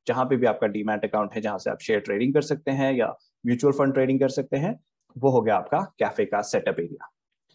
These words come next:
उसके बाद थी हमारी लमसम इन्वेस्टमेंट, जो मैंने आपको बताया वन लाख हम लमसम invest करेंगे, वो comparable है उस investment से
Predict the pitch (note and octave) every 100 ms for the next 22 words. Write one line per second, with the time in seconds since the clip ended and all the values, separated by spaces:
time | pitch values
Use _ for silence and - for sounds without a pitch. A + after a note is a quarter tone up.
0 | _ _ _ _ C#3+ - D3+ C#3 D3 C3+
1 | C3 B2 B2 B2+ C#3 C3+ C3 C3 - F3
2 | B3 - A#2+ A2+ A2 G#2 G2 G#2 G#2+ G#2+
3 | A2 A2 G#2+ - G#2 G#2 G#2 A#2 G#2+ A2
4 | B2+ C#3 E3 G#3+ C3+ D#3+ D#3 A#2+ B2 A#2+
5 | A#2+ A#2 B2 B2 A#2+ _ D3 D3 B2 A#2+
6 | A2+ - A#2 - B2